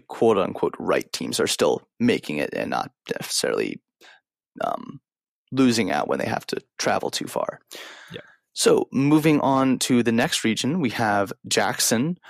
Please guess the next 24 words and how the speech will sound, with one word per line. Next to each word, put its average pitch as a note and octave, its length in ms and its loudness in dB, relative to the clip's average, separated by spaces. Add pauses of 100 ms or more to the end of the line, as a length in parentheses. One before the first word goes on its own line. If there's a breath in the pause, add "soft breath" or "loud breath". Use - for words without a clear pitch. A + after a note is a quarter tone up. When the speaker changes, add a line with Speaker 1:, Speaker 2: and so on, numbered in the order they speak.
(180 loud breath)
Speaker 1:
Mississippi, A#2 500 2
which A2+ 160 0
had G#2+ 200 -2
seven A2 600 2
bids. G#2 500 0 (400 loud breath)
First, - 400 0
Florida A2 340 4
State - 400 2
A, C3+ 340 4 (360 loud breath)
next - 340 -2
Georgia G2 240 2
Tech - 300 -2
A, B2+ 360 2 (340 soft breath)
then G#2+ 180 2
Georgia G#2 360 2
C, C#3 520 0 (380 soft breath)
followed - 220 -2
by - 120 0
Florida G#2 340 2
State D#3 320 2
C, A2 500 0 (360)
then - 180 -2
Georgia A#2 400 2
D, A#2 600 -2